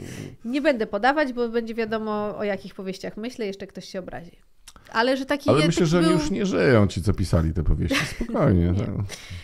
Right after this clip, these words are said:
Speaker 1: E, doktorze, bardzo dziękuję za
Speaker 2: E,
Speaker 1: dzisiaj.
Speaker 2: pani redaktor.
Speaker 1: To była jak zwykle
Speaker 2: Czy pani
Speaker 1: przyjemność.
Speaker 2: redaktorko?
Speaker 1: E, redaktorko chyba,
Speaker 2: Redaktorko.
Speaker 1: tak. E, to była przyjemność.
Speaker 2: Tak, naprawdę ten czas jest jak w Mistrzu Małgorzacie. Godzina, a trochę więcej wyszło, nie? Niż
Speaker 1: No,
Speaker 2: godzina.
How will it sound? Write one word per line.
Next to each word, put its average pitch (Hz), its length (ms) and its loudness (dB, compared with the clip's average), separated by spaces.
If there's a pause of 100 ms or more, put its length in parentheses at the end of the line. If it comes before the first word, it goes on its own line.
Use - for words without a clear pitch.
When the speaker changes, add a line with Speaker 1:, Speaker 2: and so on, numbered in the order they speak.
(240)
Speaker 1:
E, 208 840 -4
doktorze, 214 540 -4 (120)
bardzo 254 320 0
dziękuję 214 340 -4
za 185 100 -6
Speaker 2:
E, 185 80 -4
Speaker 1:
dzisiaj. 208 280 -4
Speaker 2:
pani 185 180 8
redaktor. 82 460 4
Speaker 1:
To - 60 4
była - 120 2
jak - 120 -2
zwykle 185 240 -8
Speaker 2:
Czy - 40 -12 (120)
pani - 20 -4
Speaker 1:
przyjemność. 131 260 6
Speaker 2:
redaktorko? 123 680 6 (160)
Speaker 1:
E, 202 240 -2
redaktorko 254 600 -6
chyba, 202 100 0
Speaker 2:
Redaktorko. 101 480 2
Speaker 1:
tak. 113 200 0 (760)
E, 202 420 -2
to 240 80 -8
była 240 100 -2
przyjemność. 208 500 -8 (600)
Speaker 2:
Tak, 82 220 -2
naprawdę 104 460 6 (220)
ten 95 160 4
czas 120 260 4
jest 104 160 2
jak 101 220 2
w 90 200 -4
Mistrzu 110 300 0
Małgorzacie. 95 640 2
Godzina, 139 560 4
a 110 220 2
trochę 95 260 0
więcej 76 300 -2
wyszło, 73 320 -6
nie? 78 200 -6
Niż - 120 -4
Speaker 1:
No, - 120 -4
Speaker 2:
godzina. 82 320 -8